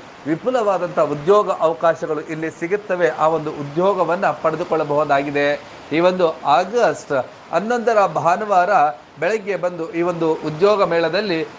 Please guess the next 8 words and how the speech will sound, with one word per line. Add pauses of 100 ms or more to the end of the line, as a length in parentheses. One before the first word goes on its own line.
(120)
ಯಾವುದೇ
ಅಭ್ಯರ್ಥಿಗಳು
ಬರಬಹುದು,
ಇದರಲ್ಲಿ
ಪಾಲ್ಗೊಂಡು
ಉದ್ಯೋಗವನ್ನ
ಪಡೆದುಕೊಳ್ಳಬಹುದು
ಅಂತೇಳಿ